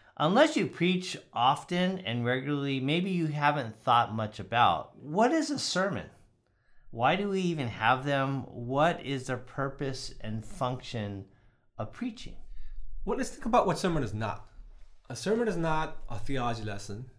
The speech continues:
Speaker 2: nor is it a Bible study. Fundamentally, a sermon, uh, is not just teaching. It's actually a way to s-, to give people the Word of God, right? The living Word of God, to have people encounter God.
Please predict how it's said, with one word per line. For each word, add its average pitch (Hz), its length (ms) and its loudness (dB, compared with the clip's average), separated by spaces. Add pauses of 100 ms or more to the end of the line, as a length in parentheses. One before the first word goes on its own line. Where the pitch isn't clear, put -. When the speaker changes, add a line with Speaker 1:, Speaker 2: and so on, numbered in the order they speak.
(160)
Speaker 2:
nor 160 280 2
is 170 80 2
it 156 60 0
a 147 60 0
Bible 131 320 2
study. 76 260 -10 (140)
Fundamentally, 214 1000 2
a 127 60 -6
sermon, 143 720 0 (640)
uh, 143 60 -6 (280)
is 165 140 -10
not 269 140 -4
just - 220 -4
teaching. 285 500 -2
It's 139 140 -6
actually 240 280 -2
a 208 60 2 (120)
way 151 560 2
to - 260 -8
s-, - 160 -6 (300)
to - 100 -10 (160)
give 160 380 0
people 143 380 -2
the 120 80 -8
Word 110 240 -4
of 104 120 -12
God, 101 280 -10 (100)
right? 110 280 -10 (160)
The 147 100 0
living 220 380 4
Word 135 140 2
of 107 140 -4
God, 92 240 -10
to - 80 -12
have 208 360 -2
people - 280 -4
encounter 156 640 -4
God. 113 340 -8